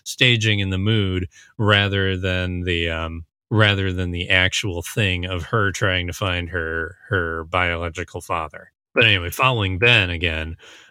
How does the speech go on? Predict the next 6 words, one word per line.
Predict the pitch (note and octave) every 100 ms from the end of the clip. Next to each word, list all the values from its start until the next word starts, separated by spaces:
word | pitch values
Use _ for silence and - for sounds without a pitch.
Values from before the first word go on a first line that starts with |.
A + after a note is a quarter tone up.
| -
um, | G#2 G2+ F#2 F2 F2 F2 _ _ _ _ _ _ _ _ _ _ -
you | A2
know, | F#2+ F2 F2+
d-, | F#2 -
Ben, | - F#2+ A2+ A#2 A#2 A#2
um, | G2+ F#2+ F2+